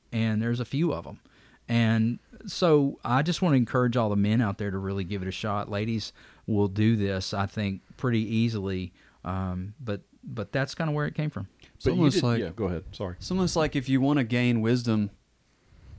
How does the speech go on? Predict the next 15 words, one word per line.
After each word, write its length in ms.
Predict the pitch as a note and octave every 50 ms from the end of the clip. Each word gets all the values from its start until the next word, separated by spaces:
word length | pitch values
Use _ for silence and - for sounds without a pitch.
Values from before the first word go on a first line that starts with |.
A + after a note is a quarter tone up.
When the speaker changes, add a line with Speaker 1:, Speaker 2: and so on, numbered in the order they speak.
| - -
Speaker 3:
start 400 | - - - - B2+ B2+ B2+ A2+
reading 280 | B2 C3 B2+ B2 A#2
Pro-, 280 | A2 - B2 A#2 B2 C#3
Proverbs 680 | - - - - C3+ C3 C3+ B2+ A#2+ A2+ A2+ A2 A2+ A#2
and 200 | G#2+ G2+ G2+ - _ _ _ - - - - - - _ _ _ _ _ -
learn 440 | - A#2 A#2+ B2 B2+ B2 A2+ G#2 F#2+ - - - _ _ _ _ _ -
Speaker 1:
Yeah. 200 | G#3+ B3+ A#3+ E3+
Speaker 3:
from 200 | - D3+ C3 B2+
what 220 | B2+ C3 B2 -
you 80 | C#3+ B2+
write. 380 | A2+ A#2 A#2+ A#2+ A2 G#2+ - - -
Speaker 2:
Mm-hmm. 180 | A2 G#2+ A2+ B2 B2 - - _ - -
Speaker 3:
Like, 160 | - B2 A#2
Speaker 1:
Absolutely. 240 | B2 - D#3 - -
Speaker 3:
journal, 540 | D3+ C#3 D3 E3 D#3 C#3 B2 A2 G#2 -